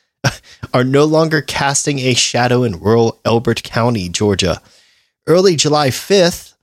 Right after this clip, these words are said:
one of the six slabs of granite making up a primitive-looking monument was destroyed by what the Georgia Bureau of Investigation believes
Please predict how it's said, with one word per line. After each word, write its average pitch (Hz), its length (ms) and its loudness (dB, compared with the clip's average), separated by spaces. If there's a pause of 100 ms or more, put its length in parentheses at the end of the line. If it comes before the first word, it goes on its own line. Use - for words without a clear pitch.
(360)
one 151 80 4
of 165 140 0
the 139 80 0
six - 340 0
slabs 160 460 -2
of 120 100 -4
granite 160 420 -2
making 123 320 -2
up 127 280 0
a 120 160 0
primitive-looking 135 920 -2
monument 131 520 0
was 123 240 0
destroyed 180 580 0
by 113 100 0
what 113 220 0
the 110 140 -2
Georgia 113 400 0
Bureau 131 420 2
of 120 100 -2
Investigation 123 720 -2
believes 160 600 0